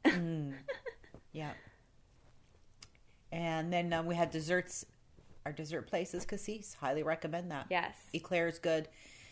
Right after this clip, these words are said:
Speaker 2: That lavender cake is good. They make an, a,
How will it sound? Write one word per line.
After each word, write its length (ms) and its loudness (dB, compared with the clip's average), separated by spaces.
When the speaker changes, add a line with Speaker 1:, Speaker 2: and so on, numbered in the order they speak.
Speaker 2:
That 180 4
lavender 400 6
cake 300 0
is 140 -4
good. 400 2
They 180 4
make 280 2
an, 240 0
a, 180 0